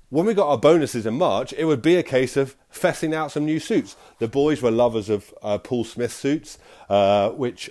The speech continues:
obviously gorgeous as they are. You know, we all had our own little style going on, but the reason that we did it was because that's how we were perceived. We were G Ms of central London hotels. We're at, t-, you know, potentially the top of our game. We need to look like it, act like it, be like it.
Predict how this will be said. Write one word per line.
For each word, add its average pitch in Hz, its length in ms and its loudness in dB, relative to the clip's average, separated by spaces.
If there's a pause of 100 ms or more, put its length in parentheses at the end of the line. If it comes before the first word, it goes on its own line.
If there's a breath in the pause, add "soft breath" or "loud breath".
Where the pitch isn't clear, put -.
obviously 110 420 -4
gorgeous 117 600 0
as 90 120 -10
they 95 160 -2
are. 117 320 0 (240 loud breath)
You 135 80 -2
know, 127 60 4
we 139 120 4
all 170 120 4
had 147 160 0
our 127 100 4
own 123 160 4
little 110 180 -2
style 131 380 2
going 85 300 -4
on, 113 160 -4
but 147 140 -8
the 156 100 -4
reason 165 300 0
that 120 80 -6
we 113 100 -4
did 120 140 2
it 104 120 -4
was 110 140 -6
because 135 340 0 (300 loud breath)
that's 147 260 -2
how 165 140 0
we 156 120 0
were 160 60 0
perceived. 151 400 -4
We 139 120 2
were 156 100 4
G 135 220 0
Ms 120 200 0
of 104 120 -8
central 151 340 -4
London 131 280 -4
hotels. 101 560 -6 (300 loud breath)
We're 120 320 4
at, - 300 -10
t-, 135 140 -4
you 139 60 -4
know, 104 200 -2
potentially 123 640 -6
the 110 80 -4
top 156 200 -4
of 135 120 -10
our 95 120 -2
game. 98 360 -6 (240 loud breath)
We 110 80 -2
need 117 160 -4
to 113 100 -4
look 143 160 0
like 131 260 -6
it, 139 120 -6
act 139 160 -6
like 117 260 -8
it, 101 140 -8
be 120 140 -2
like 78 280 -10
it. 76 160 -18